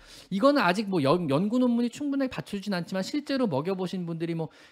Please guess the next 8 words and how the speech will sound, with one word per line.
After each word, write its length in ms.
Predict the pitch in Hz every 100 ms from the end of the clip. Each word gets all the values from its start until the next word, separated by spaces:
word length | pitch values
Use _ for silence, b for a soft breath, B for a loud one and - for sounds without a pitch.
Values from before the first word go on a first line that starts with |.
| B
기적처럼 540 | 180 220 220 214 202
효과를 400 | 220 - 226 214
보시고 400 | 151 147 185 165
있다 280 | 147 170 156
그래서 560 | 147 139 131 139 139 - b b
말하기는 440 | 139 190 208 220 214
좀 0 | 170 170
조심스러운데 600 | 170 156 131 185 151 -